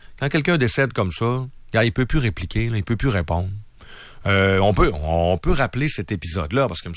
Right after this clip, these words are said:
Labaume dit, « Il a été bon pour Québec. » Il a raison dans l'ensemble. <laughs> Sur le zoo, il l'a échappé. Il y avait de l'argent, des millions disponibles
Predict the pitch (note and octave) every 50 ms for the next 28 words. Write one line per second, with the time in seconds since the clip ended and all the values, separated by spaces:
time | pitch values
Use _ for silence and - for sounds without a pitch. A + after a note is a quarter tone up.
0 | - A2 G2+ G2 F2+ F#2 C3 C3+ A#2+ F#2+ D#2+ F#2+ F#2 - - F#2+ F2+ A2+ A2+ -
1 | - - - F#2 E2+ F2 A2+ A#2+ - - - - - - - - G2 A#2 B2 C3
2 | B2+ A#2 G2+ B2+ B2+ A#2+ A2 F#2+ F2+ E2 E2 - G#2+ A#2 C#3+ D#3+ - - - -
3 | - - - - - - - - - - B2+ B2+ A#2 G#2 E2+ F2+ C3+ D3+ A#2 F#2
4 | G2 - - - - - - - - - - - - - - - - D#2+ E2 A2+
5 | A2 A2 G2 F2 E2 A#2+ A#2+ A#2 G2+ F2 G2+ A#2+ A#2+ G#2+ G#2+ A2 A2 G#2 F#2 -
6 | - - F#2 E2 D#2 F2+ F#2+ G#2 F#2+